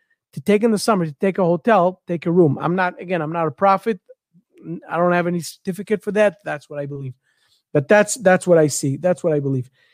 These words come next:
When it comes to the foreclosures of hotels and all that stuff, yes, those who didn't survive are gonna get into a cycle and to conversions and all kind of stuff that is gonna happen.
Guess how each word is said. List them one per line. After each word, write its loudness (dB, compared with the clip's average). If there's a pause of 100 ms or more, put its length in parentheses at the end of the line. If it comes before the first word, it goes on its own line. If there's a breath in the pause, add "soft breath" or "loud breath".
(240)
When 4
it 0
comes 4
to 2
the 4
foreclosures 0
of 0
hotels 0
and -8
all -2
that -2
stuff, -4
yes, -2
those -8
who -8
didn't -8
survive 0 (340 soft breath)
are -10
gonna -2
get 0
into -4
a -2
cycle 0 (320)
and 0
to -2
conversions 0
and -8
all -2
kind -4
of -8
stuff -8
that -6
is -8
gonna -10
happen. -6